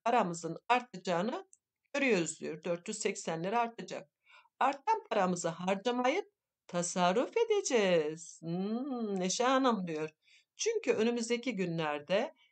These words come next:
hiç hesapta olmayan acil ihtiyaçlarımız,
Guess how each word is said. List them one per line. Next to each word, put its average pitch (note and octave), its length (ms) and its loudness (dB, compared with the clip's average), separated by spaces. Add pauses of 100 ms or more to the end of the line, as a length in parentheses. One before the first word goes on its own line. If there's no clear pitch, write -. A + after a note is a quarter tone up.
(140)
hiç - 440 0
hesapta F#3+ 640 -2
olmayan A#3+ 680 0 (880)
acil E3 580 2
ihtiyaçlarımız, F3+ 960 -2